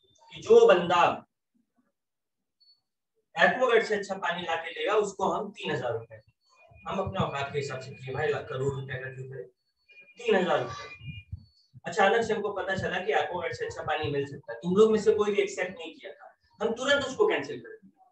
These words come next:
तुरंत कैंसिल कर दिए कि भाई अब ये ऑफर हम खुद कैंसिल कर देंगे। ऑफर तभी कैंसिल कर सकते हैं, आगे भी पढ़ेंगे हम लोग, ऑफर, ऑफरर तभी कैंसिल कर सकता है अगर वो एक्सेप्ट नहीं हुआ है।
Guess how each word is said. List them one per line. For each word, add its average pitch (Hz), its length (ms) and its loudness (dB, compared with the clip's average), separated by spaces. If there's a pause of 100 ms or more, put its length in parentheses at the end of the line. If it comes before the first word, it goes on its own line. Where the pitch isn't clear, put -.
(500)
तुरंत 247 260 0
कैंसिल 180 340 -2
कर 143 140 -4
दिए - 140 -10
कि 143 80 -4
भाई 180 180 -4
अब - 320 -4 (1120)
ये - 80 -4
ऑफर - 280 0
हम - 400 -4
खुद - 240 2
कैंसिल - 360 -2
कर - 120 -16
देंगे। - 840 -12
ऑफर 214 480 2 (100)
तभी - 380 0
कैंसिल 185 420 0
कर 156 140 0
सकते - 280 -8
हैं, 175 180 0
आगे 160 220 4
भी 165 120 -8
पढ़ेंगे 127 340 -4
हम 127 120 -4
लोग, 202 300 -2 (280)
ऑफर, 170 640 4
ऑफरर 214 500 4
तभी 196 280 0
कैंसिल 160 360 -4
कर 151 120 -2
सकता 160 300 -4
है 196 100 4
अगर 147 220 4
वो 165 100 0
एक्सेप्ट 165 460 -4
नहीं 131 240 -6
हुआ 110 200 -2
है। - 80 -12